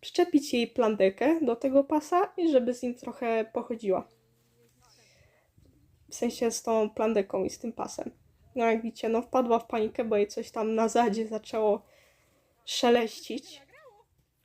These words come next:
Ale po chwili już się uspokoiła bardziej. Zaczęła mnie słuchać i pytać się mnie, co ma dalej robić.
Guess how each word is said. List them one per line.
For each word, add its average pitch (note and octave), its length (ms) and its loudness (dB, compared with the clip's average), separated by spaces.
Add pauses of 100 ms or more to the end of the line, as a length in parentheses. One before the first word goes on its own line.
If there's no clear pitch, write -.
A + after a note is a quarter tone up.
(300)
Ale C#4 180 4
po C4+ 120 -8
chwili A#3+ 400 -8
już A#3 160 -8
się G#3+ 300 -2
uspokoiła A3 800 -2
bardziej. A3+ 600 2 (1600)
Zaczęła A3+ 460 -2
mnie G#3 200 2
słuchać A#3+ 760 -2 (600)
i - 60 -12
pytać B3 460 -2
się - 140 -2
mnie, G#3+ 240 4
co G#3+ 180 -10
ma A3 160 -2
dalej G#3 320 2
robić. - 540 0